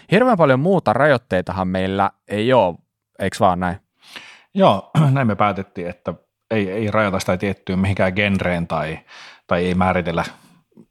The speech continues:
Speaker 2: mitenkään sitä kuvatyyliä, että mitä, mitä siinä pitäisi olla muuta kuin se, että se olisi joku fillariaiheinen.
Speaker 1: Just näin. Ja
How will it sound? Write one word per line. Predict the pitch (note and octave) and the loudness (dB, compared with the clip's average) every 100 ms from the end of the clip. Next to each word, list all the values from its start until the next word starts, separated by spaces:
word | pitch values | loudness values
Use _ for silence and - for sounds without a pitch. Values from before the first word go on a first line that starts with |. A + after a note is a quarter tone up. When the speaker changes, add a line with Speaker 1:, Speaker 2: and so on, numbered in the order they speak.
| _ - | _ -6
Speaker 2:
mitenkään | - F#2 F2 F2 | -2 0 0 -4
sitä | G2 | -6
kuvatyyliä, | - F#2 F#2 G2+ F#2 E2+ E2 | -4 0 2 2 -2 -2 -4
että | - | -4
mitä, | F2+ F2+ F2 - | -4 -2 -4 -4
mitä | A2 A2+ | -4 -2
siinä | F#2+ F2+ | -2 -4
pitäisi | F#2 F#2+ G2+ | -2 -2 0
olla | G2 | 0
muuta | F#2 G2+ F#2 | 0 0 -2
kuin | F#2 | -2
se, | G#2+ F#2 | -2 -2
että | F2+ F#2+ - - - | -4 -6 -8 -14 -10
se | - | -4
olisi | A2 D3 | -4 -2
joku | E3 | -2
fillariaiheinen. | D#3 A2 B2 F2 F#2 F2+ F#2+ F2+ _ _ _ - _ _ _ _ - - - - - A#2 - | -2 -2 0 0 0 -2 -4 -6 _ _ _ -20 _ _ _ _ -20 -18 -20 -20 -18 -18 -4
Speaker 1:
Just | C3+ C#3 - | 2 2 2
näin. | G#2+ G#2 - - - | -2 -2 -6 -16 -8
Ja | F#2+ G#2+ | 0 2